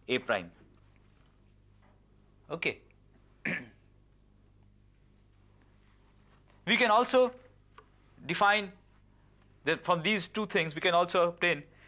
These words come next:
relations for derivatives of the Dirac delta function. So let me do that. So we want to underst-, look at the derivative of the Dirac delta function. So let us look at the derivative of the Dirac delta function with respect to its argument.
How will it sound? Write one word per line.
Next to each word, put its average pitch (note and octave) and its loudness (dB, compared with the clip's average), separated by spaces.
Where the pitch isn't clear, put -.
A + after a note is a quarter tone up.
relations D#3 0
for D3+ 0
derivatives E3+ 0
of C#3+ 0
the C#3+ -6
Dirac C3 -2
delta B2+ -2
function. D#3+ -4
So - -4
let F3 0
me F3 -6
do C#3+ -2
that. E3+ 2
So G3 2
we G#3 4
want A3+ 4
to A3+ 0
underst-, F3+ 0
look E3+ -2
at D3 -2
the C#3 2
derivative D3+ 0
of C3+ -2
the C3 -2
Dirac C3 -2
delta B2+ -2
function. C3 -6
So D3 -4
let E3+ 2
us F3+ 0
look D#3+ -2
at E3 2
the D3+ 0
derivative C#3+ 0
of C3+ -2
the C3 0
Dirac A#2+ -2
delta B2 -2
function B2+ -8
with C3 -4
respect B2 -4
to D#3 -8
its C3+ -8
argument. G#2 -2